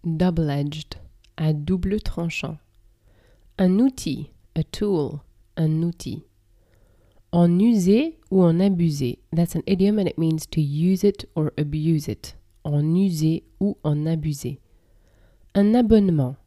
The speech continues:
a subscription, un abonnement. Par rapport à,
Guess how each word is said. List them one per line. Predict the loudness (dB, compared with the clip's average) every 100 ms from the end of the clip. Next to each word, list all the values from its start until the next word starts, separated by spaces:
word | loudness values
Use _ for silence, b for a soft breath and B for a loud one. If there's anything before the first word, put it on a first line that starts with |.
| _ _ _
a | -4
subscription, | -4 -6 -6 -6 -6 -8 -8 -10 -12 _ _ _
un | -2 2
abonnement. | 2 2 0 -2 -6 _ _ _ _ _ _ _ _ _ _
Par | -2 0
rapport | 0 2 4 2 2 -4
à, | -4 -6